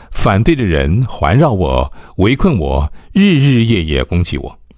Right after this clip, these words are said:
反对的声音冲塞了我的脑海，轰炸我，就像蜜蜂一样。你没有办法赶走他们，他们不停地嗡嗡地叫，使得你头痛。你体验过这种难受的滋味吗？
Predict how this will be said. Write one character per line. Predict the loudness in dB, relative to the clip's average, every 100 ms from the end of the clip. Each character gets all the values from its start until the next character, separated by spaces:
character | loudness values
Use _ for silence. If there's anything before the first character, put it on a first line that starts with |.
| _ -8
反 | -2 0
对 | 0
的 | 0
声 | 0 0
音 | 0 2 0 -2
冲 | -2 2 2
塞 | 2 0 0
了 |
我 | 2 0
的 | 0
脑 | 2 0
海， | 0 -2 -2 -4 -10 -6
轰 | -2 0
炸 | 0 -2
我， | -2 -4
就 | -4 -2
像 | -2 -2
蜜 | 0 0 0
蜂 | -2 -2
一 | -2
样。 | -4 -8 -10 -20 -20 _ _ -6
你 | -2 0
没 | 2 2
有 | 2
办 | 0
法 | 0
赶 | 0 -2
走 | -2
他 | -2 -2
们， | 0 -2 -4 -10 -14
他 | -4 -2
们 | -2
不 | -2 -2
停 | -2 -2 0
地 | 0 0
嗡 | 0 0 0 -2
嗡 | -2 -4
地 | -4
叫， | -6 -8 -8 -16 -20 -20 -12
使 | -6 -2
得 | 0
你 | 0
头 | -2 -2 -2
痛。 | -4 -4 -14 -20 -20 _ _ _ -4
你 | -2
体 | 0 0
验 | 0
过 | 0
这 | 0 0
种 | 0
难 | 2 0
受 | 0
的 | -2
滋 | 0 0
味 | 0 0
吗？ | -2